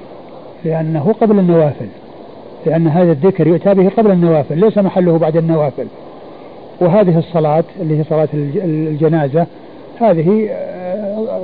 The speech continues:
يعني طارئة و-، وتفوت، والإنسان يعني لا يشتغل بالتسبيح عنها، لأنها ليست بيده، وأما النافلة فهي بيده، فلا يقدم النافلة على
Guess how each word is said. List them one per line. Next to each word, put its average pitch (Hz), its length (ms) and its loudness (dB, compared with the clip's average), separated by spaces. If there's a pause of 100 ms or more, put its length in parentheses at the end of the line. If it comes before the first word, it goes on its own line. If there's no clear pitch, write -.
يعني 180 260 2
طارئة 165 580 2
و-، 165 300 2 (440)
وتفوت، 180 500 4 (880)
والإنسان 185 1040 2
يعني 185 160 2
لا 226 140 4
يشتغل 180 340 2
بالتسبيح 170 560 2 (320)
عنها، 170 460 2 (800)
لأنها 202 460 4
ليست 208 340 2
بيده، 160 540 2 (680)
وأما 214 280 4
النافلة 170 460 2
فهي 220 200 4
بيده، 185 480 4 (880)
فلا 202 200 4
يقدم 214 480 2
النافلة 180 420 4
على 175 420 2